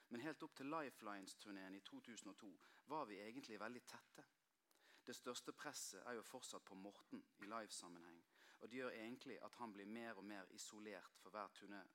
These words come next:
som går. Han prøver å sette opp et beskyttende apparat rundt seg for at han sku-, skal kunne prestere best mulig på scenen.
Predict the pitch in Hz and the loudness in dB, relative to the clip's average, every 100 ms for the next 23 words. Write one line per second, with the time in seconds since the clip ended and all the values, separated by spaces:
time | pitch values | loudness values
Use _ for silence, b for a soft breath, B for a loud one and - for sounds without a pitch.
0 | _ - 98 92 90 - _ _ B B | _ -10 -8 -6 -8 -12 _ _ B B
1 | B B - 107 - 113 120 113 - 104 | B B -4 -2 2 2 4 2 0 -4
2 | 120 113 101 104 - 127 - _ 95 95 | -6 -6 -6 -2 -2 -2 -8 _ -6 -2
3 | 101 113 92 - 104 104 - - - - | 0 2 2 0 -4 -2 -2 -6 -12 -18
4 | B B - 117 107 107 113 98 - - | B B -2 2 2 2 0 -6 -8 -4
5 | 110 104 - 104 95 - 104 127 117 90 | -4 -4 -4 -4 -4 -8 -4 0 0 -2
6 | 87 120 - - 92 101 98 87 92 98 | -4 -2 -2 -4 -4 -4 -6 -8 -8 -10
7 | 85 | -12